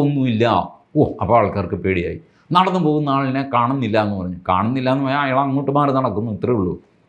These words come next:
ഇങ്ങനെ ആൾക്കാരെ പേടിപ്പിക്കുക, സെൻസേഷണലൈസ് ചെയ്യുക. നിങ്ങൾക്ക് വേണ്ടത് ശവശരീരങ്ങളാണ്,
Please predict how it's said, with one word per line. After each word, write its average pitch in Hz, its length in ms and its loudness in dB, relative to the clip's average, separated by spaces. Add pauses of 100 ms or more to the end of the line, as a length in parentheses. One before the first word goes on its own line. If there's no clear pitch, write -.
(800)
ഇങ്ങനെ 220 340 8 (100)
ആൾക്കാരെ 160 400 4 (100)
പേടിപ്പിക്കുക, 98 560 -2 (840)
സെൻസേഷണലൈസ് 110 960 0
ചെയ്യുക. 82 280 -6 (680)
നിങ്ങൾക്ക് 110 400 2
വേണ്ടത് 104 320 0 (180)
ശവശരീരങ്ങളാണ്, 87 960 -4